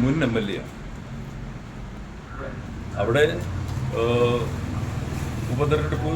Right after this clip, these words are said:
രാജിവെച്ചാൽ സ്വാഭാവികമായിട്ടും ഉപതെരഞ്ഞെടുപ്പ് വരും. അൻവറിന്റെ രാജി ഇടതുപക്ഷ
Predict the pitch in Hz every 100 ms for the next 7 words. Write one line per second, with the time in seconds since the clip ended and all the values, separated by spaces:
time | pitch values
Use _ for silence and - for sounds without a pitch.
0 | 160 147 143 160 160 151 147 143 147 147
1 | 147 143 160 147 147 143 151 165 127 -
2 | - - - - - - - 92 101 127
3 | 165 165 170 147 139 147 151 - - -
4 | - - 104 120 151 156